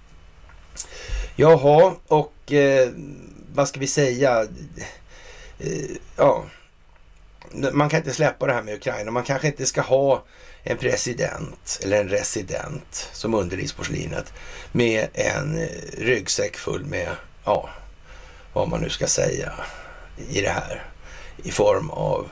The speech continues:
affärskontakter som sonen har använt på det ena eller andra sättet. Och återigen, som vi sa från början, det här med hans dator, Hunter Bidens dator, alltså.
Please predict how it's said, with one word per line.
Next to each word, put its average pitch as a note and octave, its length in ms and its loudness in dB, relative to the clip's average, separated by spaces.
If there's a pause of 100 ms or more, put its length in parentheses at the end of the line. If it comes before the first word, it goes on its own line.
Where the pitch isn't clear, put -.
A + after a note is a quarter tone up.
affärskontakter - 1000 -4
som F#2+ 180 -8
sonen - 440 -6
har - 280 -4 (1000)
använt G2+ 400 -2
på A2 100 -2
det G2+ 80 0
ena G2 220 -4
eller G2+ 160 0
andra - 220 -4
sättet. - 760 -6 (380)
Och - 400 0
återigen, F#2+ 680 0 (1400)
som - 160 -2
vi G#2 80 2
sa G2+ 200 4
från G2+ 200 -6
början, - 420 2
det - 60 -4
här F#2+ 80 -2
med G#2 160 -2
hans - 200 -4
dator, - 520 -2
Hunter F#2 280 -8
Bidens F2 340 -6
dator, - 460 -2
alltså. - 220 -8